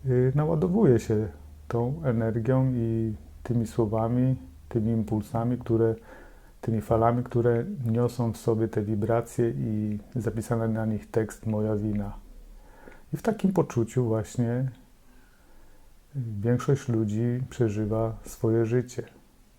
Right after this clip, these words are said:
W zlęknieniu, w strachu, a wiemy, czym jest lęk, strach, stres. To powoduje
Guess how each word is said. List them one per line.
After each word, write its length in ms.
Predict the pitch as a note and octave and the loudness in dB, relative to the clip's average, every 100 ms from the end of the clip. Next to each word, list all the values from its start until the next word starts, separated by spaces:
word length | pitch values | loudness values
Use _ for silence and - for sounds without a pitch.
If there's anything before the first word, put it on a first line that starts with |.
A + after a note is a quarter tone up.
| _ _ _ A2 | _ _ _ -6
W 60 | |
zlęknieniu, 680 | G#2+ G#2+ G2+ - G#2 A2+ A2 | -4 -2 -4 -2 -2 -2 -4
w 80 | G#2 | -8
strachu, 440 | - G2+ G2+ - | -6 -4 -4 -4
a 100 | B2 | -4
wiemy, 260 | A#2 D#3 D3+ | 0 0 0
czym 260 | C#3+ B2 A2+ | -2 0 0
jest 260 | A2 - | -2 -4
lęk, 300 | A2 A2+ A2+ | -4 -2 -4
strach, 480 | - A2 G#2 G#2 - | -4 -4 -4 -6 -12
stres. 500 | - G2+ G2 G2+ - _ - - - - - - - _ - - | -8 -6 -6 -8 -16 _ -20 -20 -20 -20 -20 -20 -20 _ -20 -4
To 100 | C#3 | -2
powoduje 840 | C#3 A#2+ G#2+ A2 G#2+ G#2+ G#2+ G#2+ | 0 0 2 0 0 0 0 -2